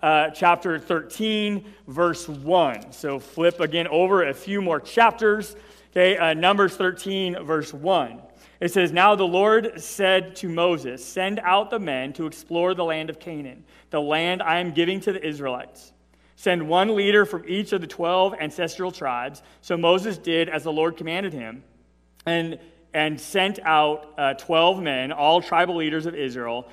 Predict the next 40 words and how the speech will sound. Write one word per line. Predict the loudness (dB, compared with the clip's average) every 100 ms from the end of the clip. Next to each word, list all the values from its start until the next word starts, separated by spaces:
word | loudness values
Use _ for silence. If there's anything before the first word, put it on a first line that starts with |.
| -20
from | -6 -4 0
their | 0
camp | 0 -2 -2 -2
in |
the | -4
wilderness | -2 -2 -4 -6 -8 -10 -14 -20 _ -6
of | -6 -6
Paran." | -4 -2 -2 -4
And | -10
so | -10
then | -6 -4
again, | -2 -2
we | -4
see | -4 -6
this | -6 -4
listing, | 0 0 0 -4 -4 -8 -14 -2
right, | 2 2
of, | 2 -2 -2
of | -4 -4 -4 -8
the |
twelve | -14 -2 2 2 0 -6
spies | -2 6 8 8 6 0 -6 -16 -8
that | -6 -6
send | -4 0 0 2
out, | 4 6 6 2 0
um, | 0 0
and | -4
they | -4
go. | 6 8 8 4
And | -2
then | -4
we, | -4 -2
I | -2
want | -2 -4
to | -6
pick | -2 6
up | 6 6
at | 0 0
verse | -2 -4 -6
seventeen. | -4 -2 -4 -6 -4 -4 -6